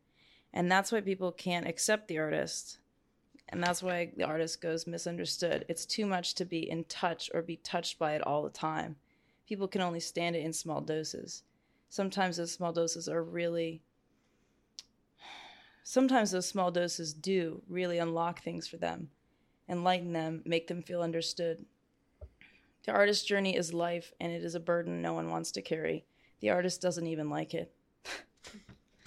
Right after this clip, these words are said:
Making work, oh, and this is from something Jacob Brooks said, "Making work is like screaming from the bottom of a deep well and hearing a muffled something back in return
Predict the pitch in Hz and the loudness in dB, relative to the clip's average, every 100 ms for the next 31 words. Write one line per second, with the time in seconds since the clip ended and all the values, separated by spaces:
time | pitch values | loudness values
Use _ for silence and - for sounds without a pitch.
0 | - - _ _ _ _ _ _ _ _ | -16 -16 _ _ _ _ _ _ _ _
1 | _ _ - 196 208 208 185 185 185 180 | _ _ 0 2 4 2 2 4 4 0
2 | - _ - 165 170 180 196 - 175 170 | -14 _ -2 0 2 0 -2 -2 -2 -2
3 | 180 170 170 165 170 - 165 - - 170 | -4 -2 -4 -2 -4 -2 -6 -6 -4 -2
4 | - - 196 - 190 185 180 175 170 175 | 0 0 0 2 2 2 0 0 0 -2
5 | 165 170 170 - - 175 170 170 165 165 | 0 2 2 0 -4 0 0 2 0 -2
6 | - _ _ _ _ _ - 190 180 170 | -6 _ _ _ _ _ -2 2 6 8
7 | 170 175 165 165 160 170 156 156 156 160 | 8 8 4 0 -2 -2 -2 0 0 2
8 | 185 208 - _ _ _ - 180 165 - | -2 -4 -10 _ _ _ -6 -2 -2 -2
9 | 185 175 170 160 170 170 - 165 160 - | 0 0 2 0 2 -2 0 -2 -2 -2
10 | 175 175 160 170 156 160 160 180 165 - | 0 0 -2 -4 -2 0 0 0 -4 -2
11 | 165 170 170 | -4 -4 -6